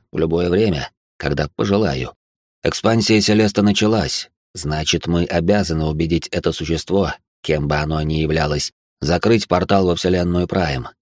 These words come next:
Только так можно остановить войну и порабощение людей. Возможно, это и не остановит синхронизацию Солнечной системы, но даст людям время собраться с силами.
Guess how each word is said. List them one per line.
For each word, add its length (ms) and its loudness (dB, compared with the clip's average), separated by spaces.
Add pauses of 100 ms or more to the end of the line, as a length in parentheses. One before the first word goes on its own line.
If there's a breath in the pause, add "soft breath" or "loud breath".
(400)
Только 300 0
так 260 2
можно 320 -2
остановить 440 -2
войну 360 0
и 80 -2
порабощение 640 0
людей. 440 -2 (500)
Возможно, 520 0
это 240 2
и 60 4
не 100 4
остановит 500 2
синхронизацию 720 0
Солнечной 460 -2
системы, 540 -4 (420)
но 120 2
даст 340 2
людям 300 4
время 260 2
собраться 440 0
с 60 -4
силами. 480 0